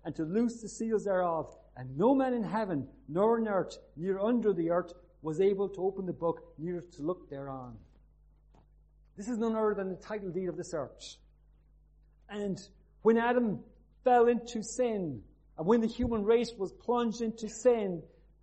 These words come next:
that title deed was taken away. No man was found worthy. John weeps much because of this.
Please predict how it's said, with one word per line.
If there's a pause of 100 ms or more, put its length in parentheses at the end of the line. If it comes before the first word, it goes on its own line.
(160)
that
title
deed (400)
was
taken
away. (760)
No
man
was
found
worthy. (480)
John
weeps
much
because
of
this.